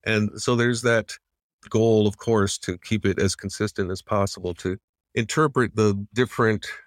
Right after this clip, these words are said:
um, roughs that all the different artists might have, and then kind of bring it down to a, a, as close to a consistent style as possible. <clears throat> And, um, that's,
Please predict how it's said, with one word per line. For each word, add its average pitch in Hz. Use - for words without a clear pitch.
um, 95
roughs 110
that 101
all 107
the 104
different 110
artists 107
might 98
have, 107
and 101
then 98
kind 101
of 92
bring 123
it 98
down 104
to 101
a, 90
a, -
as 98
close 120
to 107
a 92
consistent -
style 98
as 87
possible. 90
<clears throat> -
And, 113
um, 92
that's, -